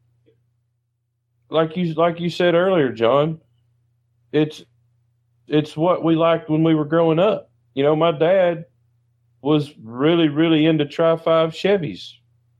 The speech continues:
and he's still into Tri-Five Chevys. I mean, he liked thirty-two Fords and, and stuff like that, but that wasn't his,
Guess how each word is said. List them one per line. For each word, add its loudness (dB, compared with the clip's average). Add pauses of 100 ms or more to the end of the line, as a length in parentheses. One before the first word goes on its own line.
and 2
he's 0
still 0
into -2
Tri-Five 0
Chevys. -8 (800)
I 0
mean, -2 (460)
he 0
liked -2 (160)
thirty-two -2
Fords 0
and, -8
and -4
stuff -2
like 0
that, 0
but 0 (1120)
that 0
wasn't 0
his, 0